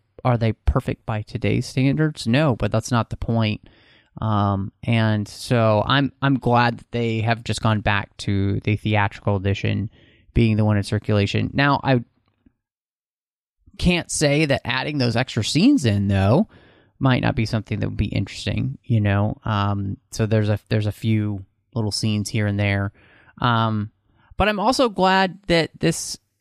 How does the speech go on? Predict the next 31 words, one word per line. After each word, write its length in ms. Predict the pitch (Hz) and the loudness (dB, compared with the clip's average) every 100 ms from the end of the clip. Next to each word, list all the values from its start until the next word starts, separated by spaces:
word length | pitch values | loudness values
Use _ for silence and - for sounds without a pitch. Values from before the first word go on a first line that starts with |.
| _ | _
is 180 | 156 151 | 0 0
not 320 | 151 147 147 | 0 0 0
the 120 | 156 | 0
edition 400 | 151 151 - 151 | 0 0 0 2
that 200 | 143 135 - | 2 2 2
is 260 | 135 131 | 2 4
in 140 | 131 127 | 2 2
circulation, 640 | 139 135 135 139 139 147 | 0 0 2 2 0 0
because 480 | 139 - 147 139 - - | 0 0 0 0 -4 -14
I, 200 | - - - _ _ _ _ _ _ _ _ _ _ _ _ _ _ _ _ _ _ _ _ | -18 -18 -20 _ _ _ _ _ _ _ _ _ _ _ _ _ _ _ _ _ _ _ _
Spielberg 640 | - - 170 170 180 165 | -6 0 2 2 0 -2
kind 200 | - 156 | -2 0
of 80 | 143 | 2
went 180 | 135 135 | 2 2
in 120 | 139 | 4
and 240 | 135 120 - _ _ _ _ | 2 0 -6 _ _ _ _
did 200 | 139 131 | -2 0
some 160 | - 123 | -2 0
tinkering 480 | 135 131 127 127 123 | 2 2 2 4 4
in 100 | 120 | 2
the 80 | |
sense 240 | 117 127 - | 0 -4 -2
that 140 | 120 | -2
he 180 | 117 123 | 0 0
had 200 | 120 - | 0 0
replaced 460 | 120 - 123 123 - | -2 0 0 0 -2
the 60 | |
word 340 | 117 117 110 - | 0 0 0 -6
terrorist 640 | - 113 117 120 120 - | -2 0 2 2 0 -2
with 140 | - - | -4 -2
hippie, 520 | 117 117 120 127 | -4 -2 -2 -4